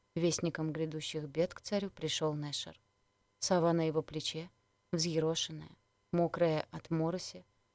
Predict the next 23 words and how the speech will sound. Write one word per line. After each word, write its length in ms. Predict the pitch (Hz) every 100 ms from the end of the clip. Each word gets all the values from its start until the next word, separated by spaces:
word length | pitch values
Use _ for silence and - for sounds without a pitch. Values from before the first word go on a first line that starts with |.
| _ _ -
поглотившей 680 | 175 170 156 170 - - 156
зыбь, 280 | 151 190 - _ _ _ _
тревожно 500 | - 202 202 247 220
ухала 320 | 202 - 196 170
и 40 |
сверкала 600 | - 160 160 160 170 180
рыжими 380 | 156 151 151 151
глазами. 560 | 151 151 151 143 147 - _ _ _ _ _ _ -
Царь 240 | - 165
с 60 | -
пастухом 580 | 190 - 160 - 170
заперлись 480 | 160 156 156 151 147
в 60 | -
библиотеке. 720 | 151 156 151 - 156 - 170 _ _ _
Сенар 360 | - 190 180 170
присоединился 840 | - 175 180 165 170 175 180 -
к 80 | -
ним 180 | 170 160
без 140 | 156
спроса, 540 | - - 165 160 - - _ -
и 60 |
его 260 | 170 165 175
приняли. 440 | - 190 156 151